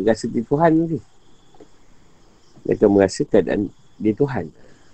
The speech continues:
Ah, tu boleh berlaku syatah. Contoh pernah berlaku pada, paling dekat lah zaman, eh, Siti Jenar. Orang kata dia yang tu, "Akulah Gusti Allah tu.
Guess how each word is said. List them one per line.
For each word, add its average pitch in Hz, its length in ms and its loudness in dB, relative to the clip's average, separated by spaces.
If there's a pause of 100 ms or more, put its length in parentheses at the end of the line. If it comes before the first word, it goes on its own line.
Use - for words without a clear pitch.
(720)
Ah, 85 80 -8
tu 143 180 2
boleh 110 160 4
berlaku 92 380 -4
syatah. - 400 -2 (1160)
Contoh 98 320 0
pernah 95 240 -6
berlaku 90 360 -6
pada, 80 360 -4 (920)
paling 95 200 4
dekat 107 240 4
lah 107 120 2
zaman, 110 420 0 (1120)
eh, 92 280 -4
Siti - 260 -16
Jenar. 117 260 2 (2750)
Orang 85 200 4
kata 85 200 2
dia 98 280 6
yang 95 120 2
tu, 131 280 0 (120)
"Akulah 98 400 4
Gusti - 360 0
Allah 101 280 4 (120)
tu. - 120 -18